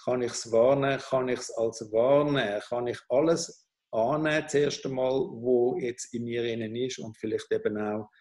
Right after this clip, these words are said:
halt Sachen, wo, wo nicht, wo nicht so schön sind oder wo nicht so gut laufen. Und, und, ähm, das ist die Kunst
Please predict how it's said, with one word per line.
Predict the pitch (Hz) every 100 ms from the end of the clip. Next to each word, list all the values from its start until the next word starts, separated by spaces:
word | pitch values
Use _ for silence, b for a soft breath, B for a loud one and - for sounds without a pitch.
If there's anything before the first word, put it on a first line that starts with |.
| B B B B B _
halt | 110 107 -
Sachen, | 107 110 - 98
wo, | 101 101 98 - 101
wo | 101
nicht, | 135 - - -
wo |
nicht | 127 151
so | 170
schön | 147 147 143
sind | 143 135
oder | 120 -
wo | - 104 104
nicht | 110 -
so | 117
gut | 113 113
laufen. | - 101 92 90 - - -
Und, | - 107 -
und, | - 107 107 104
ähm, | 101 101 101 101 101 104 _ _ _ _ _ _ _
das | - 123
ist | 139 -
die |
Kunst | - 127 131 165 180 - - -